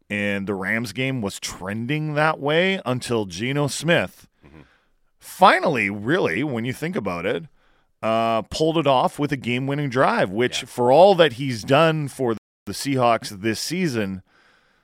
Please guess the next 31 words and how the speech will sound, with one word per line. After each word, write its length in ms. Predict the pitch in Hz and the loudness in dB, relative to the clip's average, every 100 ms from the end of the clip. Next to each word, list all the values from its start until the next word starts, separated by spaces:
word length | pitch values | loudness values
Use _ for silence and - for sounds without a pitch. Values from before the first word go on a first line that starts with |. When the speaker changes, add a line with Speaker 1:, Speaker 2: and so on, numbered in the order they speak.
| _ _ | _ _
Speaker 1:
the 160 | 101 107 | -8 -8
game-winning 680 | 101 135 156 170 170 170 143 | -2 0 0 2 2 2 0
drive 480 | 98 101 170 185 - | 0 4 4 4 2
part 220 | 175 175 | 2 4
of 80 | 170 | 2
his 200 | 175 143 | 0 0
game 360 | 185 202 226 220 - | -2 0 0 -2 -8
<laughs> 180 | - 135 | -10 -8
Speaker 2:
Yeah. 300 | 104 104 101 - _ | -6 -6 -6 -10 _
Speaker 1:
has 380 | - 143 123 101 | 0 2 2 0
not 400 | 123 123 - 98 | 2 4 2 0
been 260 | 113 113 92 | -2 -2 -4
there. 260 | 73 71 - | -10 -12 -16
Speaker 2:
I 60 | |
know, 80 | 107 | -14
it's 160 | 104 - | -12 -8
hilarious 560 | 135 123 123 120 110 | -6 -2 -2 -2 -6
that 220 | - 104 123 | -10 -10 -6
we're, 140 | 127 | -4
like, 180 | 113 113 | -4 -2
now 200 | 123 123 | 0 0
we're 120 | 113 | -2
nitpicking 800 | 110 113 - 110 107 110 101 113 | -6 -8 -8 -10 -8 -12 -12 -8
when 300 | 120 120 123 | -2 0 -2
he 160 | 117 113 | -4 -8
puts 260 | 120 113 | -8 -10
together 320 | - 113 113 107 | -8 -8 -6 -8
his 100 | - | -10
scoring 380 | - 175 190 | -6 -2 -2
drives, 360 | 110 95 98 120 | -2 -6 -8 -8
but 240 | 123 120 | -6 -6